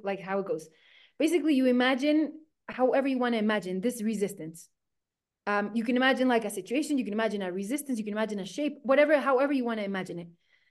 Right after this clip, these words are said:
And then you, uh, build some love in your heart. I'll tell you how. And then you send that love to the, to the resistance. Like, for one minute, maybe. M-, one minute and a half would be amazing.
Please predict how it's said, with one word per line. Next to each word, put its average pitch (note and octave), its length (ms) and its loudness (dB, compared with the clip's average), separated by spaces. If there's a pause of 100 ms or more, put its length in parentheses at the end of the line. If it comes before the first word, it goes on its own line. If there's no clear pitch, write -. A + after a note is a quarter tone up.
(640)
And B3+ 160 6
then D4 320 4
you, B3+ 540 0 (100)
uh, A3+ 200 2
build A3+ 600 0
some B3 320 0
love A#3+ 220 6
in A#3 160 0
your G#3 160 0
heart. A#3 380 -2 (600)
I'll G#3+ 160 0
tell G#3+ 160 -4
you G3+ 120 -4
how. A3 280 2
And A#3+ 160 4
then C4 280 2
you A#3 160 -2
send C#4+ 380 4
that B3 200 2
love B3+ 400 4
to B3 120 -6
the, A3+ 400 2
to A#3 140 -6
the G#3+ 380 4
resistance. F#3 640 -6 (580)
Like, D#4+ 160 4
for D4 140 -2
one C4+ 220 6
minute, F#3 200 -2
maybe. F3 240 -8
M-, G#3+ 100 0
one C#4+ 220 6
minute C4 200 6
and A3+ 120 0
a A3 40 -6
half E3+ 260 -10
would G3 140 -6
be F#3 100 -8
amazing. F3 360 -10